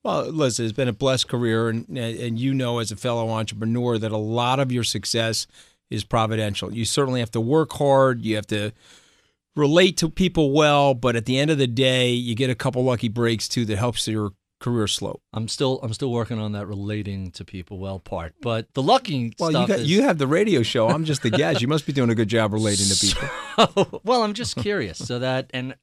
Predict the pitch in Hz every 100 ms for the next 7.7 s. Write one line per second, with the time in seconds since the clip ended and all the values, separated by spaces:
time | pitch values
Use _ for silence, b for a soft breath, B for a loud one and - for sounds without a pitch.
0 | _ 147 170 170 151 151 - 135 - 123
1 | 127 _ _ _ - - 143 135 - 131
2 | 135 113 - 123 120 123 120 180 262 160
3 | - 101 - 127 139 - _ _ _ -
4 | 139 135 - - 135 127 127 - - 156
5 | 151 - 143 - 180 220 220 120 95 b
6 | b - 160 156 202 214 - 185 175 170
7 | 170 170 - 170 208 170 101